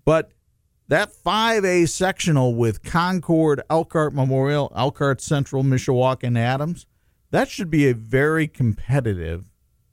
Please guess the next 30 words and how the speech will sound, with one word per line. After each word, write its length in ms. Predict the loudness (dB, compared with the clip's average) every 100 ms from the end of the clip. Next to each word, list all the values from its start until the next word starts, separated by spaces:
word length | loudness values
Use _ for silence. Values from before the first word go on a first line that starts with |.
| _ -2
five 320 | 0 0 -2
A 140 | -6
sectional. 540 | -4 -2 -2 -4 -16 _ _ _ _ _ _ _ _ _ _ _ _ _
However, 800 | 0 2 4 4 4 2 -2 -12 _ _ _ _ -14
<laughs> 1160 | -14 _ -12 -12 _ _ _ _ _ _ _
it 160 | 2 2
only 320 | 2 2 0
lasts 400 | 2 2 0 -4
for 180 | -4 0
one 260 | 2 0 0
year 240 | 0 0
because 420 | -4 -4 -2 0
we 100 | 0
just 240 | 0 -2 0
told 240 | 0 0
you 140 | -2
in 80 | -2
twenty 300 | 0 -2 -2 -2
twenty, 340 | 0 0 -2
the 220 | 0 2
Elkhart 420 | 2 0 -2 -4
schools 400 | -4 -2 0 -2
consolidate. 760 | -2 -4 0 -2 -2 -6 -8 -12 _ _ _ _ _ _
And 220 | -2 0 2
when 200 | 0 0
the 140 | 2
Elkhart 460 | 2 0 -2 -2 -2
schools 460 | -2 0 2 0
come 300 | 0 0 0
together, 680 | 0 0 0 0 -2 -4 -6